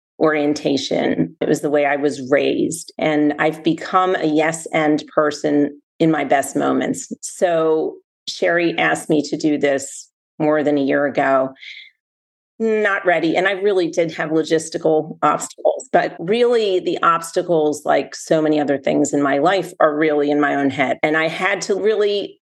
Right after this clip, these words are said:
look at that, become aware of, like, what is that about? Because I'm so comfortable one-on-one with people.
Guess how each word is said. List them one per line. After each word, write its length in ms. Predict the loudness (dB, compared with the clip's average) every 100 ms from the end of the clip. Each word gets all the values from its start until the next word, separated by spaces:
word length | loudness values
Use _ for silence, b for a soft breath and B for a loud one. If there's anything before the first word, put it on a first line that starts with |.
| -2
look 240 | 0 0
at 100 | 0
that, 320 | 0 -2 -6 -4 -2
become 320 | 0 0 0
aware 540 | 2 2 0 0 0
of, 200 | 2 2
like, 220 | 2 0 0
what 220 | 0 0
is 80 | 0
that 180 | 0 0
about? 420 | 0 0 0 -4 -4 -2
Because 320 | 0 0 0
I'm 160 | 0
so 240 | 0 0 0
comfortable 640 | 0 0 0 0 2 2
one-on-one 560 | 2 2 2 2 2 2
with 160 | -2
people. 640 | -2 -4 0 0 2 0